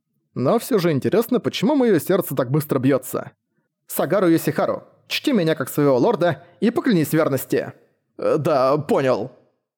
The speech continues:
Он не сопротивлялся, как обычно. "Это вина лунного света". Ночью бледное сияние луны слишком красиво, и поэтому Набуна похожа на какую-нибудь принцессу. Он встал перед ней на колени и прижал губы к её руке.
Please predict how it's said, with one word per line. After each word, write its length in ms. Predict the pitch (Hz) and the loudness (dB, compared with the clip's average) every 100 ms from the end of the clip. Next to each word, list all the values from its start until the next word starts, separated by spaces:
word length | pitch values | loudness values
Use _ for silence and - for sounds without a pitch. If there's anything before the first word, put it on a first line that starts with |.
| _ _ - | _ _ -2
Он 180 | 139 | 0
не 60 | 131 | 0
сопротивлялся, 680 | - 127 131 170 170 120 123 | -2 -4 -2 0 0 -2 -6
как 140 | - | -2
обычно. 500 | 123 196 - 151 135 - _ _ - | -2 -2 -2 -2 -2 -6 _ _ -4
"Это 200 | 294 220 | 0 2
вина 220 | 147 156 | 2 2
лунного 380 | 147 147 139 127 | 2 2 2 0
света". 540 | - 127 131 98 - - _ - | -2 -2 0 0 -4 -12 _ -8
Ночью 380 | - 262 - 135 | -4 -2 -2 0
бледное 420 | 151 202 170 135 | 2 2 2 0
сияние 360 | - 170 165 | 0 2 2
луны 260 | 123 123 220 | 2 2 0
слишком 380 | - 160 - 131 | 0 -2 -2 -4
красиво, 560 | 117 113 254 170 135 - _ | -2 -2 0 0 0 -4 _
и 100 | 311 | -2
поэтому 460 | 311 135 208 165 143 | 0 2 2 0 0
Набуна 340 | 127 190 285 | 0 0 0
похожа 380 | 143 127 - 147 | 0 0 0 0
на 60 | 139 | -2
какую-нибудь 460 | 131 196 151 135 | 0 0 0 0
принцессу. 720 | - 135 123 147 127 110 - - _ _ - | -2 -4 -2 -2 -2 -4 -8 -12 _ _ -6
Он 220 | 123 156 | -2 -2
встал 240 | - 147 | -2 -2
перед 260 | 147 139 127 | 0 -2 0
ней 100 | 147 | 0
на 80 | 131 | 0
колени 440 | 120 120 196 160 | 0 0 2 2
и 60 | 135 | 0
прижал 340 | 123 156 226 | 0 0 0
губы 240 | 147 170 139 | 0 -2 0
к 80 | |
её 120 | 135 131 | 2 2
руке. 400 | 113 190 175 | 0 0 0